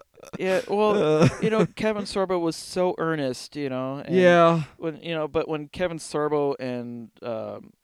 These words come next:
Speaker 1: Dean Cain are the, the
Speaker 2: L-
Speaker 1: best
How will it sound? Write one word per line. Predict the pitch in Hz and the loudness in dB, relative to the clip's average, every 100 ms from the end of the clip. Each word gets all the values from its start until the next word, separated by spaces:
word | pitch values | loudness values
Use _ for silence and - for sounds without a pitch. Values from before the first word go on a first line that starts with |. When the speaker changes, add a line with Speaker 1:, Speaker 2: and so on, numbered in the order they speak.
| _ - - | _ -20 -10
Speaker 1:
Dean | 131 123 | -8 -8
Cain | - 120 117 117 107 - | -10 -8 -8 -10 -14 -12
are | 104 107 104 - _ - | -10 -10 -12 -16 _ -16
the, | 113 101 101 - _ _ _ _ _ _ _ _ _ _ _ _ _ | -12 -12 -14 -16 _ _ _ _ _ _ _ _ _ _ _ _ _
the | 120 110 | -10 -8
Speaker 2:
L- | 143 - | -8 0
Speaker 1:
best | 139 135 - | 2 2 -2